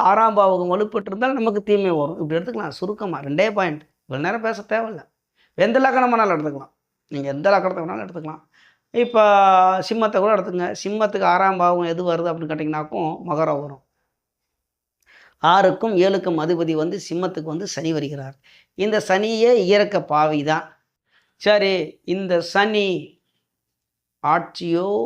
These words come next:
உச்சமோ பெற்று வலுப்பெற்று இருந்தால் அதோடைய தசா காலங்களில் பத்தொன்பது வருஷம் தொலைச்சி எடுத்து போடுவான். சரி, சனி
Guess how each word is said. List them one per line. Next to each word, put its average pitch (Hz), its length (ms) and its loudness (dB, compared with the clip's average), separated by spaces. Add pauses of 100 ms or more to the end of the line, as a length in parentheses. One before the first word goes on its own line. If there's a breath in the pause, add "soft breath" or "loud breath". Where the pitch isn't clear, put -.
உச்சமோ 180 680 -4
பெற்று 185 380 -6 (120)
வலுப்பெற்று 190 920 -2
இருந்தால் 143 680 0 (1000)
அதோடைய 233 640 4 (680)
தசா 190 340 2 (120)
காலங்களில் 151 560 -2
பத்தொன்பது 202 560 -2
வருஷம் 160 440 -4 (1160)
தொலைச்சி 214 440 -2
எடுத்து 220 280 -4
போடுவான். 165 440 -6 (920)
சரி, 254 240 -2 (120)
சனி 247 440 2